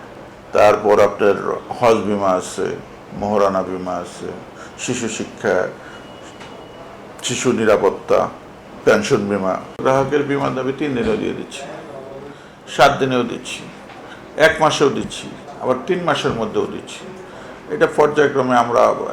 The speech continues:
এই কাজগুলো করতেছি। বীমা কোম্পানিগুলো, বীমার কিন্তু চাহিদা দিন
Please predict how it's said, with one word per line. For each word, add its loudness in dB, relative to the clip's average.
এই -4
কাজগুলো -6
করতেছি। -14
বীমা 2
কোম্পানিগুলো, -2
বীমার 2
কিন্তু -6
চাহিদা 0
দিন -2